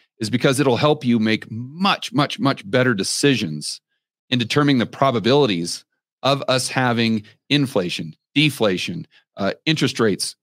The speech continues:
go up or down at the long end of the curve, or maybe even at the front end of the curve, by stocks going up or down, by, uh, the, uh, interest rate for treasuries,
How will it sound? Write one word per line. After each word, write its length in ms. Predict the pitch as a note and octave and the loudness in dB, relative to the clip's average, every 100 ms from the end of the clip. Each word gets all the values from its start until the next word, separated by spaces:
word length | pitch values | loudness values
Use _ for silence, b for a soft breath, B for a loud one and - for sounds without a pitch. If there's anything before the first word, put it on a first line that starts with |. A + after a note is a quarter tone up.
| - | -2
go 280 | A2 G#2 - | 0 0 -4
up 120 | A#2 | 0
or 120 | G#2+ | 0
down 400 | F#2+ G2+ E2+ E2 - | 2 0 -2 -6 -6
at 60 | |
the 80 | - | -4
long 300 | A2+ A2+ A2+ - | 0 0 -2 -2
end 200 | A2+ G#2 | -4 -2
of 80 | |
the 80 | F2+ | -6
curve, 360 | - C#3 B2+ G2+ | -2 0 2 2
or 160 | A2 | 0
maybe 280 | - A#2 A#2+ | 0 0 0
even 180 | A#2+ B2 | 0 0
at 80 | A#2+ | -2
the 80 | G#2 | -2
front 280 | C#3 C#3 A#2 | -2 -2 -2
end 100 | G#2 | -2
of 60 | |
the 60 | F2+ | -4
curve, 340 | - F2+ D#2+ B B B - | -4 -4 -4 B B B -2
by 140 | A#2+ | -2
stocks 640 | - - D#3 D#3+ - - | 0 0 2 2 -2 -8
going 280 | - B2 A2+ | 0 2 2
up 140 | G#2+ G2+ | 0 -2
or 80 | |
down, 320 | F#2 G2+ F2 E2 | -4 -4 -6 -2
by, 260 | G#2+ G2 B B - | -2 -2 B B -2
uh, 180 | G#2+ G2+ - | -2 -2 -4
the, 300 | G#2 G2+ F#2+ _ _ _ - - | -4 -2 -4 _ _ _ -16 -10
uh, 220 | G#2+ E2+ - - | -8 -10 -12 -8
interest 220 | B2+ B2+ D3 | -6 0 0
rate 160 | C3 | 0
for 80 | A#2 | -4
treasuries, 800 | - D#3 E3 A#2+ A2 E2+ D2+ | 0 0 2 2 0 0 -6